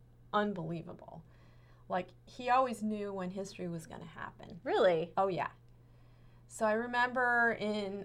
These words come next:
Speaker 1: uh, the sixty-eight Democratic Convention in
Speaker 2: Mm-hmm.
Speaker 1: Chicago,
Speaker 2: Mm-hmm.
Speaker 1: we're sitting in Old Town, which is in a certain part of Chicago, eating dinner, and this brick comes through the window onto the table,
Speaker 2: Wow.
Speaker 1: and he goes,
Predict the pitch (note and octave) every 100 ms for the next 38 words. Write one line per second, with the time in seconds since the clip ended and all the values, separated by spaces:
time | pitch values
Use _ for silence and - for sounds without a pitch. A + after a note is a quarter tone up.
0 | - F3 F3+ F#3 - C4+ - A3+ G#3 G3+
1 | G3+ G#3 G#3+ G#3+ G3 G#3 F#3 F3+ F#3+ A3+
2 | G3+ F#3 F3+ G#3 E3+ F#3+ A#3 D4+ F#4 F3+
3 | F#3 G#3 - G#3+ - B3+ C4 G#3 G3+ G#3
4 | G3+ F#3+ F#3 F#3+ - F3 F3+ E3 E3+ F3
5 | - - - - - - E3 - F#3 F3+
6 | E3 D#3+ - - - C#3+ E3 E3+ F#3 -
7 | G3+ G3+ F3+ D3+ D#3 F#3+ A3+ - - -
8 | - - E3 D#3+ E3+ - A3 - G#3 F3+
9 | - A3 G#3+ F3+ E3 E3 E3+ G3+ A#3 -
10 | G3 - F3+ E3+ - D#3 D#3+ F#3 G#3+ F#3+
11 | D#3+ D3+ E3+ G3 G#3 F#3 F3